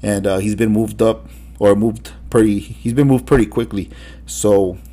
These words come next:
you know, this is, um, the fight for Shakur Stevenson to prove himself. Um, again, experience with Valdez, and, uh,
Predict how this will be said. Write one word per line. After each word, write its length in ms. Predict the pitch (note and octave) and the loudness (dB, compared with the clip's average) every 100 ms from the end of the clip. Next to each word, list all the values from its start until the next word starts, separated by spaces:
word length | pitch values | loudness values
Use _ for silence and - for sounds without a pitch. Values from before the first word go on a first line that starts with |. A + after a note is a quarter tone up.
| - | -8
you 140 | A2+ | 0
know, 160 | A2+ A2 | 2 4
this 240 | A2+ - | 2 0
is, 240 | C#3+ B2+ A2+ | 0 0 2
um, 480 | G#2+ G2+ F#2+ G2 - - - - - | 2 2 -2 -6 -12 -20 -20 -20 -8
the 80 | A#2 | -4
fight 300 | - A#2 - | 2 2 2
for 180 | G#2+ G#2+ | -2 -4
Shakur 320 | - - A#2 | -4 -4 -2
Stevenson 520 | B2 A#2 A#2 A#2 G#2+ | 0 -2 -2 -2 -2
to 160 | G#2 F#2+ | -2 -4
prove 260 | - C3 | 0 0
himself. 540 | B2 B2 C#3 C3+ - - - - - - - | 0 0 2 2 0 -14 -20 -20 -20 -20 -4
Um, 600 | G#2+ G#2+ G2+ G2 F#2+ - - - - - - - - - - - - - - - - | 0 2 2 -2 -8 -10 -16 -20 -20 -20 -20 -20 -20 -20 -20 -20 -20 -20 -20 -20 -8
again, 380 | G#2+ A2 A#2+ A#2 | -4 2 4 4
experience 560 | G#2+ - A#2+ B2 A#2+ | 0 0 2 2 2
with 160 | A#2 G#2+ | 0 2
Valdez, 600 | G2+ F#2+ A#2 B2+ - - - - - | 0 2 6 6 4 -8 -16 -20 -8
and, 380 | G2 G#2 G2+ G2+ | -2 0 0 0
uh, 340 | G2 F#2 F#2+ | 0 -2 -6